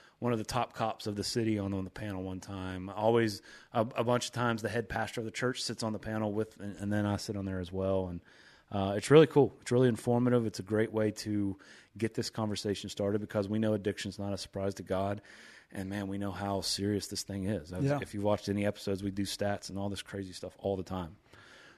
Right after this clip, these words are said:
Speaker 1: So would love to do that. Reach out to us. We could, we have a whole marketing kit that we could send with, uh, Mark Hall from Casting Crowns on a, on, like, a thing you could post, or Zach Williams on a thing that you could post, and, and,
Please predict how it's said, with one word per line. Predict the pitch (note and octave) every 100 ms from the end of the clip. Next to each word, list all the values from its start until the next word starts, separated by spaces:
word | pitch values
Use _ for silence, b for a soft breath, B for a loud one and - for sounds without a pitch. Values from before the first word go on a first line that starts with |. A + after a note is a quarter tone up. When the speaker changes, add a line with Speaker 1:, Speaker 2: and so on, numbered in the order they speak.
| -
Speaker 1:
So | G#2 F#2+ F#2
would | F#2+ G#2
love | A#2 B2+
to | -
do | A#2+ B2
that. | B2+ B2
Reach | A2+ B2+
out | A#2+ A2+
to | -
us. | A#2 A#2
We | A2+
could, | A2 A2
we | G#2
have | A2+ G2+
a |
whole | G2+ A#2+ A#2+
marketing | G#2+ A2+ A#2 A#2 A2+ - - - -
kit | - A#2+ -
that | G#2+
we | B2
could | A#2+ -
send | A#2 A#2+ A#2
with, | A2 - _ B B B B -
uh, | G#2 G#2 G2 G2
Mark | G2 G#2+ A#2+
Hall | - A#2 A#2+
from | -
Casting | A2 A2+ - A#2
Crowns | G#2 A2+ A#2 A#2 A#2 A#2
on | A2+ A2+
a, | A2+ A2 -
on, | A2+
like, | A2 A2
a | A2+ A2 G#2+ G2+ b b b b _
thing | A#2+ A#2
you | A#2
could | A#2+
post, | - A2+ A#2 G#2 -
or | G2+
Zach | F#2+ A2+ -
Williams | A2+ A#2+ A#2 A2 G#2
on | G#2
a |
thing | G2+ A2 A2
that | G#2
you | G#2+
could | G#2+
post, | - A2 G#2+ F#2+ -
and, | F#2+ G2
and, | G2+ G#2 G2